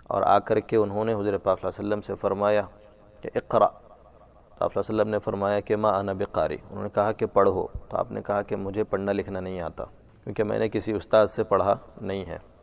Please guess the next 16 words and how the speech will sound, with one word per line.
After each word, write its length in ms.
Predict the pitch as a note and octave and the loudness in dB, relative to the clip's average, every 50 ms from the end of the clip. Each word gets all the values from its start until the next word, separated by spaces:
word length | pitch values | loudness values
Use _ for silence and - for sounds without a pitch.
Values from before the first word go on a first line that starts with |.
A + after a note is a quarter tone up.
| - - - - - - _ _ | -20 -20 -20 -20 -20 -20 _ _
تو 80 | - - | -10 -6
انہوں 240 | - G2+ G#2 A2 A2+ | -4 -4 -2 0 0
نے 60 | A#2 | 0
حضور 260 | A2 G#2 G#2+ A2 G#2+ | 0 2 4 4 4
پاک 240 | G#2+ - A2 G#2+ G#2 | 6 6 6 4 4
صلی 80 | - G2+ | 4 0
اللہ 120 | G2 - | 0 0
علیہ 100 | G#2+ G#2+ | -2 -2
وسلم 140 | G#2+ G#2+ G#2+ | -2 -2 0
کو 160 | G#2 - G#2+ | 0 0 0
گلے 220 | G2+ G2 G2 G2+ G#2+ | 2 2 2 4 4
لگایا 420 | G#2 G2+ G2+ G#2 G2 F#2+ G2 G2 G2 - - - | 4 4 4 4 4 4 4 2 0 -2 -6 -6
اور 140 | - G2+ | -4 -4
زور 300 | F#2+ F2+ F2+ G2+ G#2+ A2+ | -4 -4 0 4 4 4
سے 180 | G#2+ - - A2+ | 4 2 0 -2
بھینچا، 420 | G#2 F#2+ F#2+ G#2 G2+ F#2 - - | -2 -2 -4 -6 -6 -6 -4 -6